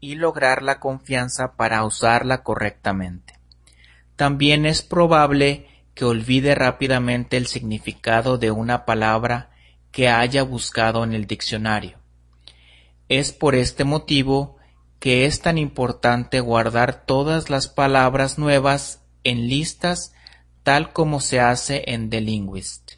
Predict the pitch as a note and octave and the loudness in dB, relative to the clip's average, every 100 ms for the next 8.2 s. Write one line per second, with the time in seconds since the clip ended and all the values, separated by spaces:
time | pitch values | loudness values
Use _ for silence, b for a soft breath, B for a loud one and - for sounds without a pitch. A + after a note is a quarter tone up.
0 | _ _ _ _ _ _ _ _ - B2+ | _ _ _ _ _ _ _ _ 2 2
1 | A#2 - C3 B2 B2 D#3+ - D3+ - D3+ | 2 4 6 6 4 -2 -2 -4 0 0
2 | C#3 B2+ B2 C#3 - _ - A#2+ - A2+ | 2 2 0 -2 -12 _ -6 -6 0 2
3 | A2+ C3+ C#3 C#3 C#3+ C3+ C#3 B2+ C3 - | 4 4 2 2 0 2 4 4 2 0
4 | A#2 A2+ - C3+ - D3 B2 B2 C3 - | -2 -2 -2 -2 -2 2 2 2 -4 -4
5 | C#3+ - C3+ B2 A#2+ B2+ A#2+ - - _ | -4 0 4 4 4 2 0 -4 -10 _
6 | D3+ D3+ D3+ E3+ E3 - B2 A2 G#2+ - | 0 0 2 0 0 0 0 2 0 -2
7 | G#2+ G#2+ - C3 C#3+ - C3 A#2+ C3+ F#3 | -4 -6 0 2 2 -2 -2 2 2 2
8 | - | -6